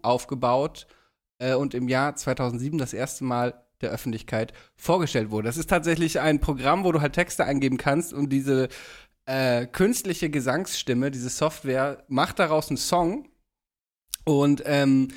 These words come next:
Miko Hatsune ist, äh, halt eine Manga-Figur in Form eines, äh, in der, oder in der Erscheinung eines sechzehnjährigen Mädchens mit langen türkisfarbenen Haaren.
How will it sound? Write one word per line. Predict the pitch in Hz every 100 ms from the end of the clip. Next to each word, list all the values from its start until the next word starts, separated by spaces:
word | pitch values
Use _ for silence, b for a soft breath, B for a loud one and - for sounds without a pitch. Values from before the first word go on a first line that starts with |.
| B B
Miko | 165 175
Hatsune | 202 185 - 214 240 220
ist, | 180 -
äh, | 156 160 160 143
halt | 165 160 156
eine | 147 147 147
Manga-Figur | 147 165 202 - 196 175 185
in | 165
Form | - 160
eines, | 147 143 143 -
äh, | 127 139 127
in |
der, | 135 110
oder | 135
in | 131
der | 135
Erscheinung | 127 160 165 185
eines | 131 -
sechzehnjährigen | 123 156 - 165 151 147
Mädchens | 135 165 180 180 175
mit | 143 123
langen | 139 156
türkisfarbenen | 156 139 - 226 - 175 151 131 131
Haaren. | 196 269